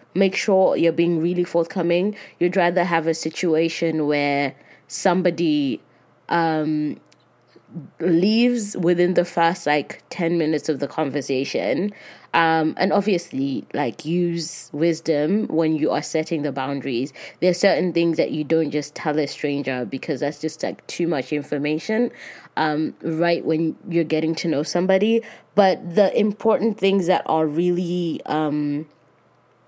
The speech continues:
important fundamental deal breakers for you,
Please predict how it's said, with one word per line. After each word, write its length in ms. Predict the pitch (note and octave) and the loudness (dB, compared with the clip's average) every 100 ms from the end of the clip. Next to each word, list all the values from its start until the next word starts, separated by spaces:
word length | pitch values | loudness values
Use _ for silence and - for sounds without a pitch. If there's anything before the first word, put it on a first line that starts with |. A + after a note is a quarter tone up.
| _ _ _ | _ _ _
important 760 | - G3 F#3+ A3 G#3+ G#3+ G3+ F#3+ - - | 0 0 2 0 2 2 2 0 -6 -12
fundamental 960 | - G3 F#3 F3 E3 E3 F#3+ E3 D#3+ - | 0 2 4 2 2 0 2 2 2 -2
deal 320 | C#3 D#3+ E3+ | -2 2 2
breakers 580 | D#3 D3+ E3 D#3+ D3 C#3 | 2 0 0 0 0 -4
for 200 | - C#3+ | -6 -4
you, 600 | C#3+ C#3+ D#3+ E3+ F#3 | -2 2 4 4 2